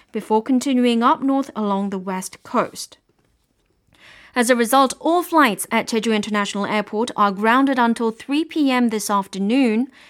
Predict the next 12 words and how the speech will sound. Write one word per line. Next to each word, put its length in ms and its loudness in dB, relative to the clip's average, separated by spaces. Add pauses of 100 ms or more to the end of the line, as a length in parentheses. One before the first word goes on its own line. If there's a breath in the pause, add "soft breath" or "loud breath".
(340 loud breath)
and 140 -4
all 240 2
passenger 460 0
ships 360 -6
crossing 560 0
Jeju 260 -8
waters 540 -6 (100)
has 260 -2
been 280 -2
docked 360 -4
as 220 -8
well. 380 0